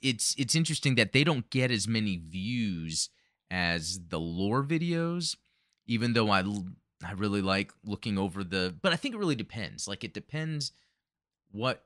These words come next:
collectible it is, like, uh, of Robot Spirits or of a Gunpla. Like, what is the unit that's being discussed? And maybe I should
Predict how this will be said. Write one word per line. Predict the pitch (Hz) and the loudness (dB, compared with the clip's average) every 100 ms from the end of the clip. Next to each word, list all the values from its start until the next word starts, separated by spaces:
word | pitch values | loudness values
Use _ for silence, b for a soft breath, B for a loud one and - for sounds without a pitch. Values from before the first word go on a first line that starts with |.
| - | -14
collectible | 120 110 - 101 92 | -4 -4 -4 -6 -4
it | 87 | -2
is, | 80 85 | -4 -4
like, | 87 87 - - | -4 -6 -8 -14
uh, | 87 - | -12 -8
of | 92 107 | -6 -2
Robot | 104 101 | 0 0
Spirits | - 110 104 98 | 0 -2 -2 -2
or | 104 | -4
of | 87 | -4
a | 90 | -6
Gunpla. | 101 92 - 82 78 | -4 -4 -4 -6 -4
Like, | 80 80 | -4 -6
what | 117 123 | -4 -2
is | 123 110 | -2 -2
the | |
unit | 104 117 117 90 | -2 -2 -2 -4
that's | 101 - | -6 -4
being | 98 87 | -4 -2
discussed? | - - 110 92 104 | -2 -2 -2 -2 0
And | 98 | 0
maybe | 113 110 | 0 0
I | 104 | -2
should | - 107 | -2 -6